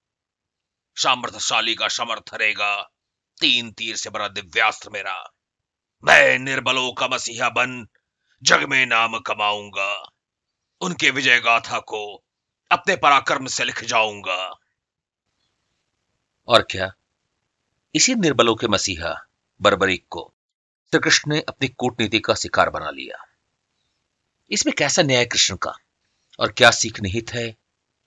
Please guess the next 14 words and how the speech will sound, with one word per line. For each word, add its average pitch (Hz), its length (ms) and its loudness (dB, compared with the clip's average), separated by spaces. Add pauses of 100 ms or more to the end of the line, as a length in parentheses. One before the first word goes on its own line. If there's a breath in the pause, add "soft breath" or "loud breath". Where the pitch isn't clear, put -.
(160)
इस - 140 0
कथा - 280 -2
में? - 180 -20 (400)
नमस्कार, 98 580 2 (880)
मैं 110 120 6
हूं 107 120 -4
विवेक 101 400 4
दत्त 98 200 -2
मिश्रा, 85 460 -4 (720)
महाभारत 180 360 8
पर 180 100 2
आधारित 101 560 4
बेस्टसेलर 98 480 2
उपन्यास 87 840 -2